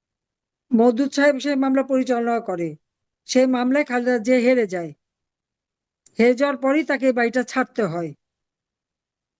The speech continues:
এবং আপনারা জানেন যে খুব কান্নাকাটি করে সে ছেড়ে গেছে বাড়িটা। ওটা তো স-, সম্পূর্ণ পাড়া-, আ, ক্যান্টনমেন্ট বোর্ডের জায়গা।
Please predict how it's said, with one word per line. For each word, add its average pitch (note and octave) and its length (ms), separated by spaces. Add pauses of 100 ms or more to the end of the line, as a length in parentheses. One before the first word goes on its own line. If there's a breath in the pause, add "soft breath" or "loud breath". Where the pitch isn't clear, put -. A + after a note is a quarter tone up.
(800)
এবং B3+ 240
আপনারা C4 240
জানেন C4 220
যে B3 100
খুব D4+ 240
কান্নাকাটি B3+ 540
করে A#3 220
সে G#3+ 240 (1040 soft breath)
ছেড়ে A#3 240
গেছে G#3 220
বাড়িটা। F3 480 (1120)
ওটা C#4 200
তো D4+ 140
স-, - 180 (240)
সম্পূর্ণ C4+ 400
পাড়া-, C4 300
আ, A3+ 500 (100)
ক্যান্টনমেন্ট B3+ 460
বোর্ডের B3+ 380
জায়গা। E3+ 460